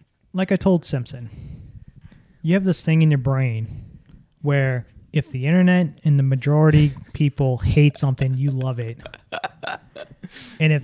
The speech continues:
they, if they hate something, or they, if they love something, you hate it.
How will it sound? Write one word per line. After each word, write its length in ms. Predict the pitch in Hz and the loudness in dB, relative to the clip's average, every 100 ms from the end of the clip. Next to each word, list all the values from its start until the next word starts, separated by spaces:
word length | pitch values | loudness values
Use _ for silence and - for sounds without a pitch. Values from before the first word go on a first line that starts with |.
| - | -4
they, 280 | 160 151 147 - | -2 0 -2 -6
if 100 | - | -12
they 140 | - 135 | -6 -2
hate 260 | 151 175 | 2 2
something, 600 | - 180 170 180 170 160 - - - - - - - _ _ - | 2 0 2 0 0 -2 -8 -18 -20 -20 -20 -20 -20 _ _ -4
or 300 | 156 135 135 - | 0 0 -2 -2
they, 120 | 147 | -2
if 100 | 143 | 0
they 100 | 143 | 0
love 220 | 139 160 | 2 0
something, 300 | - 165 165 147 | 0 -2 0 0
you 100 | 139 | 0
hate 240 | 123 120 | -2 -4
it. 80 | 110 | -10